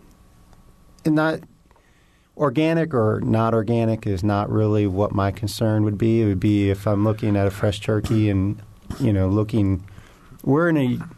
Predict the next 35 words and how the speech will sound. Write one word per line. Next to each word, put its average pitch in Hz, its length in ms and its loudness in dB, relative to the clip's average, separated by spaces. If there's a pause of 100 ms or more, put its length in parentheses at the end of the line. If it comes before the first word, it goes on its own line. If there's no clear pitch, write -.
(160)
great 127 280 0
situation 110 580 -2
here 110 300 2
where 101 200 2
we 107 120 2
can 107 220 -2
easily 107 420 2
find 104 320 0
out 95 300 0
where 101 220 2
the 95 100 -2
turkey 98 380 -2
is 87 80 -6
coming 98 320 -4
from - 340 -6 (280)
if 101 180 0
we 104 80 -2
go 101 160 2
to 95 120 0
a 95 40 -2
fresh 98 280 -4
turkey, - 440 -6 (520)
and 101 580 0
looking 120 380 0
at 101 260 0 (160)
how 110 280 0
they 101 160 2
were 92 220 2
raised. - 480 -4 (640)
Um, 95 560 0 (320)
that's 104 420 -4
one 107 280 0
thing 101 260 0
that 92 140 0
I've 90 360 -4